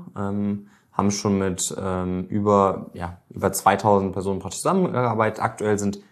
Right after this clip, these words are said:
tausend Personen in der engen Betreuung, ähm, bei uns und, ähm, das sind alles, äh, ja,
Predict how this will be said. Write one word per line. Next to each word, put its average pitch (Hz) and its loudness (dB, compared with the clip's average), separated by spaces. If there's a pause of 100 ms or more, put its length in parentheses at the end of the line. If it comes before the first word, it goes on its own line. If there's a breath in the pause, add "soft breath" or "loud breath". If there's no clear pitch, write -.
(120)
tausend 107 4
Personen 98 -2
in 95 -4
der 92 -10
engen 107 -2
Betreuung, 139 0 (420 loud breath)
ähm, 104 0
bei 101 4
uns 107 -2
und, 95 -4 (140)
ähm, 92 -6
das 92 -2
sind 98 -6
alles, 104 2 (420 soft breath)
äh, 95 -4
ja, 101 0